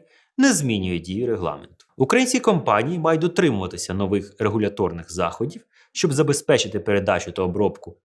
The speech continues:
персональних даних відповідно до G D P R. Чому це потрібно, ви дізнаєтеся з додаткових матеріалів.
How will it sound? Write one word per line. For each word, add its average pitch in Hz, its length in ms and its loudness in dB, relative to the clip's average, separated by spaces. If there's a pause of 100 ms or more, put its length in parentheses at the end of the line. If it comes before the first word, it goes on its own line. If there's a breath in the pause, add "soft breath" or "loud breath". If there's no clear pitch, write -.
(180)
персональних 90 640 -2
даних 139 520 -2
відповідно 113 520 -4
до 104 120 -6
G 95 280 -6
D 95 100 -10
P 101 60 -8
R. 85 160 -4 (340)
Чому 156 280 6
це 190 120 2
потрібно, 185 580 -4 (140)
ви 117 140 0
дізнаєтеся 117 760 -2
з 107 100 -10
додаткових 104 720 -2
матеріалів. 95 480 -4